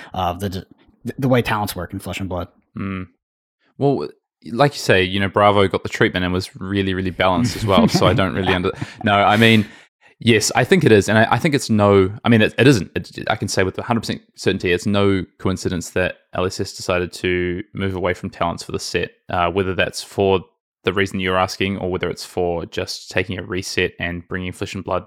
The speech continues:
Speaker 2: back to a slightly less of a, a base power level from a hero standpoint. Card standpoint, obviously, we know we've had a lot
Speaker 1: Mm-hmm.
Speaker 2: of powerful cards printed this set, Codex,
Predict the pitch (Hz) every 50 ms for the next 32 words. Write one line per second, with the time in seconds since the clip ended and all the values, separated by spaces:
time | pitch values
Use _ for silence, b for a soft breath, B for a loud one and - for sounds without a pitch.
0 | _ _ - 78 78 - _ - - 92 87 90 - - _ - - - - -
1 | 113 101 - - 98 98 98 95 92 95 98 - - 101 92 95 92 92 92 95
2 | - - b b b b b b 101 98 - - 98 92 95 - - - - 95
3 | 92 92 95 98 95 101 98 - - 98 90 - - - - - 101 95 98 104
4 | - - 110 110 110 - - - - _ _ - - 147 170 - - - 95 92
5 | - - 98 85 71 87 98 101 - - 92 87 92 90 87 90 90 92 92 90
6 | - - 92 95 92 92 95 101 98 101 98 98 98 92 92 - - - 101 98
7 | - - - 104 - - - 104 - - 110 104 - B B B B B B B
8 | B B B _ _ _ _ - - 92 90 90 - - - -